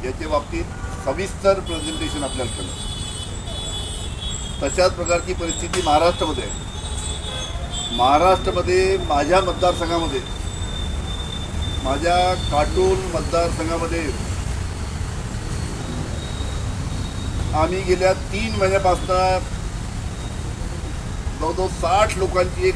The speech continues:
टीम लावली होती आणि त्या टीमनी संपूर्ण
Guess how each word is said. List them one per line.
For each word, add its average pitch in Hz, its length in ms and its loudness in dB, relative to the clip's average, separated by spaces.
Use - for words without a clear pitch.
टीम 180 160 -2
लावली 170 260 4
होती - 220 -2
आणि 151 180 -2
त्या 180 180 4
टीमनी 202 480 -2
संपूर्ण 190 540 0